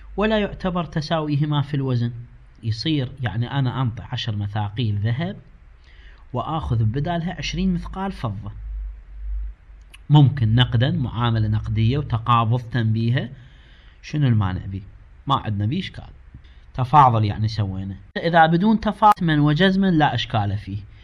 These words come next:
مع التفاضل هم يجوز. شنو سبب الجواز؟ سبب الجواز اختلافهما في الجنس. قال:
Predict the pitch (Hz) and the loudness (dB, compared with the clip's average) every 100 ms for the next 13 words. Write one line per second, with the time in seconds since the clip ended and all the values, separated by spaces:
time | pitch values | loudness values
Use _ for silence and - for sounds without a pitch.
0 | - - - 175 - 240 - 254 240 240 | -20 -20 -4 -2 0 -2 0 0 2 0
1 | 240 247 214 247 208 143 120 120 120 - | 2 2 2 2 2 2 0 -2 -4 -6
2 | - 262 240 240 233 233 220 220 233 269 | -2 0 0 -2 0 0 2 4 4 4
3 | 311 - 151 131 117 123 143 233 - 139 | 0 -4 -2 0 0 -2 -2 -2 -4 -6
4 | - 160 180 240 233 214 135 - 117 120 | -4 -2 -2 0 2 2 0 0 -2 0
5 | 123 123 127 123 - - - - - - | 0 0 -2 -4 -8 -10 -14 -18 -20 -20
6 | - - - 165 101 | -20 -8 4 6 6